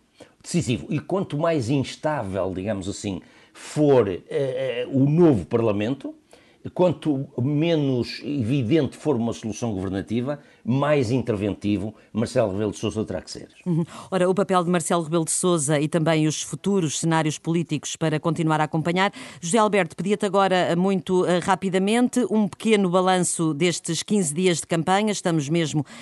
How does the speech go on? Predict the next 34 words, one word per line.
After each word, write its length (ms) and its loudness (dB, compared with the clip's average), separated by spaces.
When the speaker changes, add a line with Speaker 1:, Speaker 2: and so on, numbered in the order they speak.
Speaker 2:
a 80 -2
chegar 280 0
ao 120 4
fim. 340 2
Primeiro 600 2
foi 260 2
a 40 4
maioria 380 2
absoluta 360 -2
de 60 -4
Costa, 460 2
depois 340 0
o 60 0
Chega, 420 0
que 160 -2
andou 320 2
entre 300 0
as 100 -2
caravanas 500 0
do 120 -2
P 180 0
S 420 0
e 120 -2
do 100 -2
P 140 0
S 240 -2
D. 160 2
Outras 360 2
notas, 520 0
eh, 120 2
que 80 -8
tomaste 440 -2
desta 280 -2
campanha? 420 -4